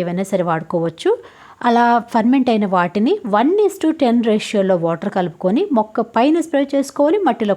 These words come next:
కూడా ఇవ్వాలి. ఇక్కడ ఒక విషయం చెప్తాను, మీరు పుల్లటి మజ్జిగను తయారు చేసుకోవాలనుకుంటే మాత్రం పెరుగుని మజ్జిగలా చేస్తేనే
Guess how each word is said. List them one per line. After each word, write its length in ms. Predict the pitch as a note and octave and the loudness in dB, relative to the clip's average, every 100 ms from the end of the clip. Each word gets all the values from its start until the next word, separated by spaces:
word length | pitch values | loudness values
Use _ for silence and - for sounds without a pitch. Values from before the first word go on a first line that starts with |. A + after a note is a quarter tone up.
| A3+ | 0
కూడా 120 | D#4+ G#4 | 0 0
ఇవ్వాలి. 280 | F3+ D#3 C#3 - B3+ | 0 -4 -6 -8 -6
ఇక్కడ 160 | C#4+ C#4 C4 | 0 0 2
ఒక 40 | G#3+ | 0
విషయం 240 | G#3+ B3+ C4 B3 | 0 0 0 0
చెప్తాను, 460 | G#3 - F3+ F3 D4 G#4+ - _ _ C#4 | -2 0 -2 0 0 -2 -8 _ _ 0
మీరు 220 | D4 D#4+ G#4+ - - _ _ D4 | 2 4 2 -2 -16 _ _ 0
పుల్లటి 260 | D#4 F#4 D4+ | 2 4 2
మజ్జిగను 300 | G#3+ B3+ B3+ | 2 0 2
తయారు 240 | G#3+ G#3+ G#3+ | 2 2 0
చేసుకోవాలనుకుంటే 580 | A3 - G#3 G#3 F#3+ G#3 F#3+ | -4 -2 -4 -2 -4 -4 -4
మాత్రం 280 | F#3 B3 G4 - - | -4 -4 -4 -6 0
పెరుగుని 460 | A3+ B3 C#4+ C4+ G4 C4+ | 2 2 2 2 2 0
మజ్జిగలా 420 | G3 E3 A3+ A#3+ A3 - | -2 0 0 2 0 0
చేస్తేనే 720 | A3+ A3 A3+ - B3 A3+ C#4 | 0 2 0 0 2 2 2